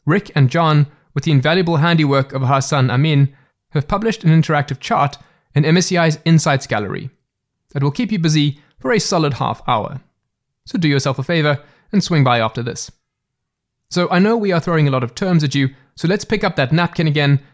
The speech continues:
and look back at our original definitions. Remember, a controlled company is one in which a shareholder or shareholder group holds more than thirty percent of voting shares, effectively giving them control of the company.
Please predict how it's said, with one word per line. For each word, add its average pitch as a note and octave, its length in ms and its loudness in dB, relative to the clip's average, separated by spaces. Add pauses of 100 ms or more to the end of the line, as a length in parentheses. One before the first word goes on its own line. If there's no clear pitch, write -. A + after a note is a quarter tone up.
(100)
and C#3 80 4
look D3+ 180 0
back D3 200 0
at C3+ 60 -2
our B2 120 0
original C#3 300 2
definitions. C#3 640 0 (440)
Remember, E3+ 300 4
a D3 60 0
controlled G3+ 420 0
company E3 340 2
is C3+ 140 0
one C#3+ 240 2
in C#3+ 120 2
which C3 140 0
a C3 60 -2
shareholder F#3+ 560 0
or D3 180 -2
shareholder F3 400 0
group F3 320 -2 (260)
holds F#3 280 0
more E3 160 0
than D#3 100 2
thirty D3+ 240 -2
percent C3+ 380 -2
of C3 100 -2
voting A#2+ 340 -4
shares, - 560 -8 (120)
effectively F3 480 -2
giving C#3 240 0
them B2+ 160 0
control C#3 420 -2
of A#2+ 80 -6
the - 80 -12
company. - 480 -8